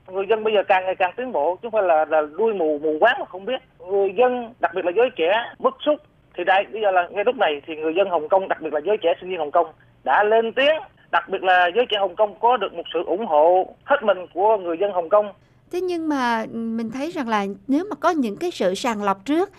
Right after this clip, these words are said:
Speaker 2: rồi họ đề cử ra cho mình những cái ứng cử viên như vậy thì được coi là sáng giá rồi. Tại sao người dân muốn tự mình chọn ra cái người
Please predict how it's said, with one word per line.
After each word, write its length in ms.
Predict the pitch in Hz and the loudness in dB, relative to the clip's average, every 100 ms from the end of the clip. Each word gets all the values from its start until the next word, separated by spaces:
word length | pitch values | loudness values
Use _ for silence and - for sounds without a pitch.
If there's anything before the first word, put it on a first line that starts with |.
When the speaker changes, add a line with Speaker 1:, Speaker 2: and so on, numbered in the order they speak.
| - - | -20 -10
Speaker 2:
rồi 180 | 226 214 | -6 -4
họ 140 | 208 | -4
đề 240 | 220 214 208 | -2 -2 0
cử 200 | 196 226 | -2 -2
ra 180 | 302 285 | -2 -2
cho 120 | 285 | 0
mình 200 | 254 214 | 0 -2
những 120 | 202 | -4
cái 100 | 294 | -4
ứng 160 | 294 370 | -4 -4
cử 100 | 226 | -4
viên 200 | 247 277 | -2 0
như 80 | 269 | 0
vậy 220 | 247 175 185 | 0 -4 -6
thì 100 | 202 | -6
được 180 | 202 196 - | -6 -6 -4
coi 220 | 254 262 | -2 0
là 200 | 208 190 - - | 0 -2 -8 -12
sáng 320 | 262 285 330 | -8 -4 -2
giá 200 | 277 370 | -2 -2
rồi. 200 | 262 208 - - - _ | -2 -2 -6 -20 -20 _
Tại 200 | 233 220 | 4 4
sao 280 | 233 294 285 | 4 0 0
người 180 | 277 214 | 2 0
dân 420 | 214 277 269 262 | 2 2 0 0
muốn 220 | 269 349 403 | 0 0 0
tự 240 | 233 190 208 | 2 2 0
mình 300 | 220 202 196 - - | -2 -2 -6 -12 -2
chọn 220 | 233 196 | 2 2
ra 140 | 220 240 | -2 -6
cái 100 | 302 | -4
người 340 | 294 214 185 | -2 -2 -4